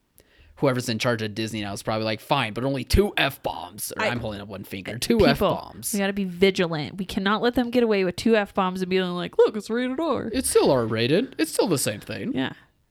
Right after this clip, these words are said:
Speaker 2: We want nudity. We want violence. We want sexual innuendos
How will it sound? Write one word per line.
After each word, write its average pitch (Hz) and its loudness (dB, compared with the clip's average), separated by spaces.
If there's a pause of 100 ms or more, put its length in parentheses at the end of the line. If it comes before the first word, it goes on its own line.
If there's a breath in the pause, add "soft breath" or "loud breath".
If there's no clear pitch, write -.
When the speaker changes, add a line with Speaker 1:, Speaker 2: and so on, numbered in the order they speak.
(340)
Speaker 2:
We 202 -6
want 180 -6
nudity. 233 -4
We 180 -8
want 165 -12
violence. 214 -2 (720)
We 175 -6
want 160 -8 (580)
sexual 214 -2
innuendos 233 -4